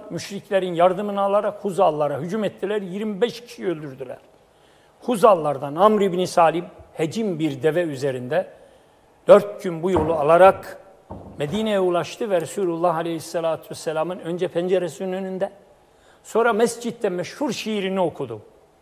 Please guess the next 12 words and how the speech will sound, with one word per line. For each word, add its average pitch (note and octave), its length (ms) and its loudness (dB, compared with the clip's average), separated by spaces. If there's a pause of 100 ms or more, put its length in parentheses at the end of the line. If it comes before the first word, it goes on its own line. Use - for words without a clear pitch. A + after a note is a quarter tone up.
(360)
"Kimimiz C4 460 -4
secdeyedeyken, E3 1120 0
kimimiz A3 440 -4
rüküdeyken, F3 920 -4 (1300)
anlaşma F#3+ 540 0
gereği F#3+ 400 4
emniyet F3+ 460 -2
içerisindeyken E3+ 1120 -4
bizi D#3+ 240 -2
öldürdüler D3 640 -2
ya D#3+ 220 2
Resulallah. B2+ 800 -6